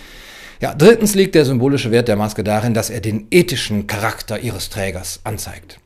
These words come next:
Die Maske ist mehr und mehr zu einem Indikator für die Tugendhaftigkeit geworden. Man muss keinen anstrengenden politisch-ideologischen Button mehr tragen, Anti-Atomkraft,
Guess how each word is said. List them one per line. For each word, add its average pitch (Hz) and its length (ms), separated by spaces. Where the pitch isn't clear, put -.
Die 113 100
Maske 151 300
ist - 160
mehr 139 180
und 123 160
mehr 127 160
zu - 80
einem 113 220
Indikator 139 720
für 113 100
die 104 180
Tugendhaftigkeit 95 840
geworden. 90 560
Man 127 160
muss 185 180
keinen 117 300
anstrengenden 107 800
politisch-ideologischen 110 1120
Button 113 400
mehr 92 120
tragen, 92 440
Anti-Atomkraft, 95 1300